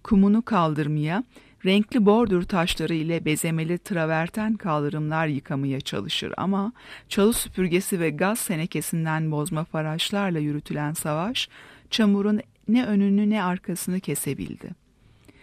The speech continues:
Yeşil doğayı pırıl pırıl eden yağmur, şehirlerimizin aklanıp paklanmasına izin vermiyor, ürettiği bütün çamuru şehirlere,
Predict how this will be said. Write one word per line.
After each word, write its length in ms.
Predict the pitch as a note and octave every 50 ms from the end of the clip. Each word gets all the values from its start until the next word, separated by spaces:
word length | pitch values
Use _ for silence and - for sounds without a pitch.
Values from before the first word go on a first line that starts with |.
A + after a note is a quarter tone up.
| - - - - - _ _
Yeşil 480 | - G#3 A3+ A3+ - - D#4+ D#4 F4+ D#4
doğayı 380 | A3+ G#3 G3+ G3+ G3+ G3+ G#3+
pırıl 360 | G#3+ - - - A3+ A#3+ C#4+ D#4
pırıl 300 | - - G#3+ G3 F#3 F3+
eden 420 | F3 E3 - E3 D#3+ E3 E3 D#3+
yağmur, 480 | D#3+ D#3 D3+ D3+ D#3 D#3 D#3+ F#3 A3+ - - - - - - - - _
şehirlerimizin 840 | - - A3+ G#3+ G#3 A3 G3+ G3 G3 G3 G3+ G3+ G3+ G3 F#3+ G#3 G3 -
aklanıp 480 | - F#3 F#3 - - F#3+ F#3+ G3+ G3 -
paklanmasına 800 | - F3 D#3+ - - F3+ E3 D#3+ D#3+ D#3 D#3+ - - F#3 F#3 F#3+
izin 420 | F3 E3+ F3 - F3+ E3+ E3 E3+
vermiyor, 560 | F3+ F#3 F#3 F3+ D#3+ D3 C#3+ D3 D#3+ F#3 A3+ A#3+ - - - - - - - -
ürettiği 560 | G3+ G#3 A3 A3+ A3+ _ - B3 A#3+ A3+ F#3+
bütün 320 | A3 - - D#4 D#4 D#4
çamuru 440 | - - B3 A3+ G3 F#3 F#3 G3 A3
şehirlere, 760 | - - A#3 G#3+ F#3 G3 F#3 F3+ E3+ F3 E3+ E3+ F3+ G3+ C4